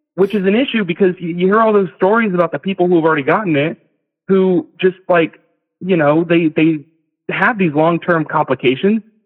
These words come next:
you know, and we're about to have an entire generation of, like, everybody who went to college is about to get whatever those long-term complications are. And I was having a conversation, uh, with one person,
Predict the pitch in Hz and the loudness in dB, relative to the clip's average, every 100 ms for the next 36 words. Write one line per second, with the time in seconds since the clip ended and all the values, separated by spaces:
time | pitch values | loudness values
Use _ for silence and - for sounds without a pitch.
0 | _ _ 175 196 196 220 240 _ _ _ | _ _ -2 2 2 0 -2 _ _ _
1 | - 175 165 208 226 214 185 185 175 147 | -2 2 2 2 2 0 0 0 0 0
2 | 170 190 175 175 160 156 190 - 143 131 | 0 0 2 0 2 2 0 0 0 0
3 | 127 143 143 175 170 165 151 143 147 143 | 0 0 0 2 2 2 2 -2 -2 0
4 | 165 143 123 120 131 131 139 139 135 120 | 2 2 0 -2 0 -2 -2 -4 -2 0
5 | 123 165 165 147 147 156 151 151 151 143 | 0 2 0 0 0 0 -2 -2 0 -2
6 | 117 123 139 180 185 214 226 226 _ _ | -2 -2 -2 0 0 0 0 -6 _ _
7 | _ _ - 202 262 233 208 196 196 180 | _ _ -2 2 2 2 2 2 2 0
8 | 165 185 175 170 165 - 180 175 175 156 | 0 0 0 0 0 0 0 0 0 -2
9 | 131 135 127 117 117 135 175 208 196 196 | 0 2 2 0 -2 -2 -2 0 0 0
10 | 185 185 | 0 0